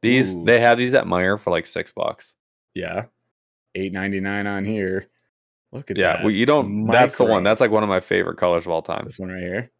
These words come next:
Speaker 1: Yeah.
Speaker 2: Little bass clown.
Speaker 1: Yep.
Speaker 2: <laughs> All right. Check the, the last page. We're gonna have to spend some time on this, but I just wanted to show you guys, like, some good
Speaker 1: Oh.
Speaker 2: examples.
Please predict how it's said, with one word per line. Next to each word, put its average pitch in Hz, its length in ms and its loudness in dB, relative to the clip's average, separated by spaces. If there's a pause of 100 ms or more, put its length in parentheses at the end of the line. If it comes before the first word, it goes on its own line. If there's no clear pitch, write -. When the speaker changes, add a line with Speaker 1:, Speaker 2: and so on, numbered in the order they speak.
(140)
Speaker 1:
Yeah. - 320 -10 (440)
Speaker 2:
Little 90 200 -10
bass 87 260 -8
clown. 98 380 -10 (240)
Speaker 1:
Yep. 90 300 0
Speaker 2:
<laughs> - 1080 -6
All 120 80 4
right. 117 340 4 (520)
Check 123 300 -4
the, 113 420 4
the 110 60 -2
last 107 280 -2
page. 92 160 -10
We're 107 100 -8
gonna 220 120 -6
have 247 80 -6
to 127 60 -14
spend 117 260 -4
some 95 140 -8
time 95 280 -4
on 87 140 -8
this, 87 180 -12
but 113 160 0
I 131 40 0
just 143 200 -8
wanted 190 200 -2
to 135 40 -4
show 110 200 -4
you 113 100 0
guys, 95 340 -2
like, 95 160 -6
some 92 160 -10
good 95 160 -2
Speaker 1:
Oh. 92 40 -4
Speaker 2:
examples. 90 680 -2